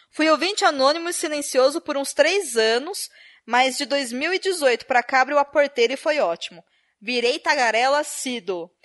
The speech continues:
Adoro contos e essa possibilidade de levar um tapa na cara e um soco no estômago me agrada.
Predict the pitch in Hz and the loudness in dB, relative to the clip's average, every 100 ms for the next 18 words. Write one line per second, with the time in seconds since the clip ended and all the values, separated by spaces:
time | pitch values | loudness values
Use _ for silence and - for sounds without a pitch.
0 | _ _ 196 208 294 339 - 262 220 269 | _ _ 0 2 2 0 0 0 0 -4
1 | 359 - - 269 285 285 370 - 339 311 | -8 -8 -2 0 0 -4 -6 -6 -6 -2
2 | 269 262 262 247 233 240 240 269 302 349 | 0 0 0 0 0 -2 -2 -2 0 0
3 | 339 - 269 233 233 - 311 339 269 - | -4 0 0 0 -4 -2 -2 -2 -6 -4
4 | 262 277 262 214 220 254 247 196 170 170 | -4 -2 -4 -4 0 2 4 2 0 -6